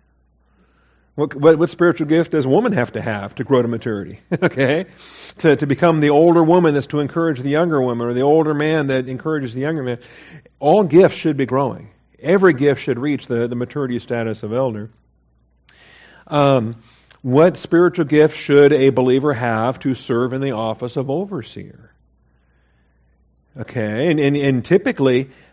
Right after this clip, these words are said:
no one even thinks about it. They just say, "Well, obviously, that's the pastor-teacher gift." Well, wait a minute. It's not so obvious.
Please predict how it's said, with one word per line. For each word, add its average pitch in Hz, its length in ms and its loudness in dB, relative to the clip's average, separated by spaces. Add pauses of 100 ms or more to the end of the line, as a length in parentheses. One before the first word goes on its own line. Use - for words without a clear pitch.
(180)
no 156 360 0
one 160 240 4
even 147 180 0
thinks 240 280 -4
about 120 220 0
it. 117 40 0
They 135 100 0
just 143 160 -6
say, 147 60 -2
"Well, 123 120 0
obviously, 143 440 -2
that's 143 160 -2
the 123 80 -6
pastor-teacher 139 640 -8
gift." 107 280 -10
Well, 147 100 -8
wait 247 180 -8
a 302 60 -8
minute. 104 280 -10 (380)
It's 143 180 -10
not 190 160 -6
so 180 160 -6
obvious. 160 540 -8